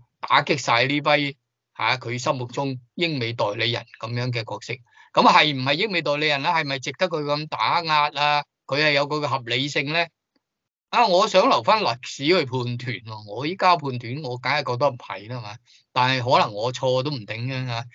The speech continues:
但係歷史可能就話，因為呢件事呢，一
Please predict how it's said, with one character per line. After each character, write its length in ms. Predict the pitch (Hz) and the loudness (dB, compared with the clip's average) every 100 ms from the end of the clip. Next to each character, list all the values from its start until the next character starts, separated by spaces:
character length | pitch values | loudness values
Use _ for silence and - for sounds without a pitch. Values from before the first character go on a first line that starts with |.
| - - - | -20 -6 2
但 180 | 151 | 4
係 320 | 165 160 147 - _ _ | 4 4 2 -4 _ _
歷 180 | 160 156 | -6 -4
史 180 | - 196 | 2 4
可 160 | 226 196 | 6 4
能 80 | |
就 120 | 131 139 | 0 2
話， 240 | 135 139 | 2 2
因 120 | 180 | 0
為 280 | 202 165 143 | 0 0 -2
呢 120 | 190 | -4
件 240 | 151 131 127 | -4 -6 -6
事 180 | - | -8
呢， 360 | 131 156 180 151 - | -2 2 4 2 -6
一 80 | - | -2